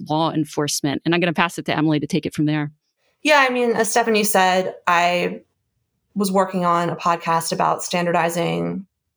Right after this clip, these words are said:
Speaker 2: sexual assault exam processes and came across Maya's name that way. It was for a conference for forensic nurses, and very often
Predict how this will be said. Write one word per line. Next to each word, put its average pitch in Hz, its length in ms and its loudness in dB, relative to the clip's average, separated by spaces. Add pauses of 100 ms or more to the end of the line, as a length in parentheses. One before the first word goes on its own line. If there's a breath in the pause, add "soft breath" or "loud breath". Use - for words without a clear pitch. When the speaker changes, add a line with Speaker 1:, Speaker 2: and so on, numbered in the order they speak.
(320)
Speaker 2:
sexual 180 480 0
assault 165 640 0 (160)
exam 170 420 0
processes 165 800 0
and 165 600 0 (520 loud breath)
came 208 200 2
across 190 380 0
Maya's 170 320 2
name 170 220 0
that 220 260 2
way. 190 480 2 (380 soft breath)
It - 80 2
was 196 160 2
for 175 180 0
a 170 40 -6
conference 240 920 0 (380)
for 202 140 -4
forensic 190 460 -2
nurses, 180 360 -2
and 180 100 0
very 175 240 2
often 175 720 0